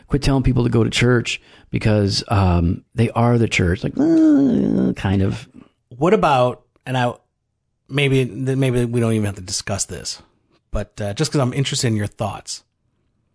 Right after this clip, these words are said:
Speaker 2: Online church.
Speaker 1: Online church giving, I'm okay with that.
Speaker 2: <laughs> Yeah,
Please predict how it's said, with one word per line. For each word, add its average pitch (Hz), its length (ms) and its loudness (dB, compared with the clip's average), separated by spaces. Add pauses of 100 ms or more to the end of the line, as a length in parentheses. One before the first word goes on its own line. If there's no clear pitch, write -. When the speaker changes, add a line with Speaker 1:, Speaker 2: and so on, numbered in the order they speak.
(380)
Speaker 2:
Online 143 640 2
church. - 520 -16 (1700)
Speaker 1:
Online 107 300 4
church - 260 -2
giving, 143 300 2
I'm 113 120 4
okay 117 200 2
with 110 120 0
that. 147 360 0
Speaker 2:
<laughs> - 40 -20
Yeah, 139 340 -2